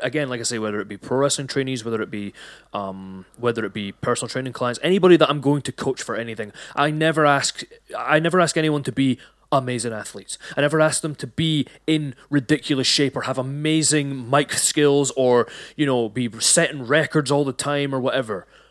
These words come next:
What I do ask is that you show up, you listen, you have a willingness to learn, and that you work hard.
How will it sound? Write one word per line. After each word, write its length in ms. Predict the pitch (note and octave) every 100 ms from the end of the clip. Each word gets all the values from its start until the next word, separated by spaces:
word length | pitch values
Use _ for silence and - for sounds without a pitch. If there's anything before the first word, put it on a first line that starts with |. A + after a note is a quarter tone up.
| _ _ _ -
What 220 | A2 G2
I 20 |
do 240 | - G3+ F3+
ask 440 | C#3+ C3+ - - _ _ -
is 180 | A2+ -
that 200 | G#2 G2
you 80 |
show 300 | F#2+ - G2
up, 240 | D3 - - _ - _ _ _ _
you 260 | - G2+ G2
listen, 460 | G2 D3+ - F#3+ F#3+ _ _ _ _ _ _ _
you 440 | C#3 A2 A2+ A2 G#2
have 160 | A2+
a 80 | G2+
willingness 500 | G2 D3+ E3+ D#3+ D3+
to 80 | D3+
learn, 480 | A#2+ A#2+ A#2 A#2 A2+ _ _ _ _ _ -
and 140 | G#2
that 160 | G#2+ G2+
you 100 | G2+
work 520 | F#2 G#2+ B2+ - - _ _
hard. 480 | - - F#2+ -